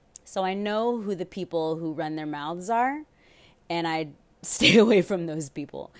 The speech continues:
And there are people a lot of times that, um, will get blocked in that sense.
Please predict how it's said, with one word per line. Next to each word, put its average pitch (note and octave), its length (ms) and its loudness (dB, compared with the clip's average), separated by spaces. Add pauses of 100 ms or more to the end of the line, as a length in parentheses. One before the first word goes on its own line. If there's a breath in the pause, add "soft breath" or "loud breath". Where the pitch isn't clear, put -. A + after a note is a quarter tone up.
(260 loud breath)
And G3 160 0
there G3+ 120 4
are G3+ 60 2
people B3 680 4 (180)
a G#3 60 0
lot F#3 220 4
of G3 100 -4
times A#3 480 -2
that, E3 420 0
um, D#3 540 -4
will E3 160 -2
get D#3+ 200 -4
blocked D3+ 500 -8 (640)
in D3+ 140 -6
that C3+ 220 -8
sense. - 480 -12